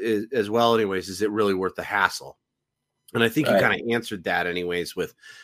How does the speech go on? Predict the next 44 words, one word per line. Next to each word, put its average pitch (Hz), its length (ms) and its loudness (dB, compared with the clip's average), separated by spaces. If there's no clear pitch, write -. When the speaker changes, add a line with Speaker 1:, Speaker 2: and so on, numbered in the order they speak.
Speaker 1:
right 131 220 8
now 127 240 8
anyways, 151 520 6
the 107 120 -10
way 123 240 4
everything's 123 360 0
set 120 180 0
up, 123 200 -2
no, 117 440 0
it's - 140 -10
definitely 110 300 2
not 98 120 0
worth 92 160 -6
the 95 60 -16
hassle. 82 420 -10
You 139 80 0
just 143 240 2
have 156 180 4
way 175 220 10
too 165 160 2
much 147 200 2
pushback 123 500 -2
anyways. 107 400 -2
It 113 60 -6
looks 117 200 -6
like, 107 140 0
for 110 120 -2
instance, 98 200 -6
the 110 60 -6
High 110 220 2
Lords 101 240 2
of 95 100 -4
Terra, 107 560 4
and 98 180 -6
they're 269 180 10
already 160 220 8
having 131 280 0
problems 123 420 0
with 107 120 -8
Roboute 107 440 -4
dealing 101 320 -4
with - 160 -16
Eldar. 90 480 -2
<laughs> 320 80 8